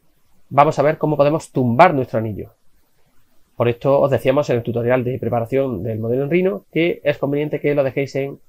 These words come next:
posición vertical, porque aquí lo podéis tumbar perfectamente. Vamos a darle a Resting dos Y veis cómo el anillo se ha tumbado perfectamente. Fijaros cómo está perfectamente tumbado.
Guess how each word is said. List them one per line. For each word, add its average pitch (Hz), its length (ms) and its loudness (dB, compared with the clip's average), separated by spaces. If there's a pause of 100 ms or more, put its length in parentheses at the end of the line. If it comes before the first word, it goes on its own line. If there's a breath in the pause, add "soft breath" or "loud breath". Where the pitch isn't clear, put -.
posición 131 400 -6
vertical, 107 400 -6
porque 117 260 -2
aquí 151 240 -4
lo 151 120 -2
podéis 117 220 -4
tumbar 120 340 -4 (840)
perfectamente. 113 680 -4 (220)
Vamos 110 220 -16
a 120 40 -4
darle 127 360 -2 (160)
a 113 240 -10 (100)
Resting 110 560 -8
dos 190 320 0 (1000)
Y 143 140 -8
veis 135 340 -2
cómo 139 300 -4
el 131 100 -2
anillo 135 280 -6
se 113 200 -6
ha 123 180 -2 (140)
tumbado 123 420 -2
perfectamente. 110 600 -10 (240)
Fijaros 139 320 -10 (840)
cómo 113 180 -8
está 131 260 -6
perfectamente 110 500 -10
tumbado. - 300 -14